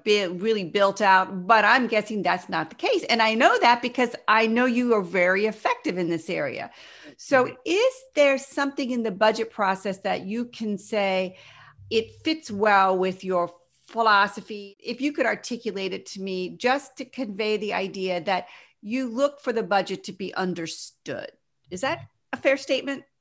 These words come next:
Speaker 2: That is definitely a fair statement. And, and in fact, what I've done with our budget has moved away from what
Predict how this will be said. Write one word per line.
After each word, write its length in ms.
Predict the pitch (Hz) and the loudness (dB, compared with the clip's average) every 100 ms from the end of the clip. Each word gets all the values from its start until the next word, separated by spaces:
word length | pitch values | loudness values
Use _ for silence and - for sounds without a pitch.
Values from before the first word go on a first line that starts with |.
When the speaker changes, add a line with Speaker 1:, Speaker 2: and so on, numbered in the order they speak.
| 175 | -4
Speaker 2:
That 100 | 170 | -2
is 140 | 143 | 0
definitely 500 | 190 185 185 180 160 | 2 2 0 -6 -6
a 40 | 135 | -6
fair 260 | 165 147 | -6 -6
statement. 460 | 131 - 139 131 135 | -8 -8 -10 -8 -8
And, 180 | 139 - - - | -8 -8 -8 -8
and 180 | 175 - | -8 -8
in 160 | 170 175 | -6 -8
fact, 400 | - 202 196 - - | -4 0 0 0 -2
what 220 | - 170 175 | 0 0 2
I've 240 | 196 202 | 4 4
done 260 | 196 185 185 | 4 4 4
with 180 | - | 4
our 220 | 185 160 160 | 4 2 0
budget 460 | 143 139 139 135 135 135 | -2 -2 -4 -6 -6 -6
has 340 | 135 139 127 | -6 -6 -4
moved 540 | 139 165 196 196 135 135 151 | 0 0 0 -2 -4 -6 -6
away 640 | 151 143 151 151 147 131 123 - - _ _ | -6 -4 -4 -4 -4 -6 -8 -14 -20 _ _
from 320 | 160 143 151 165 | -4 -2 -4 -6
what 380 | 131 151 147 | -6 -4 -4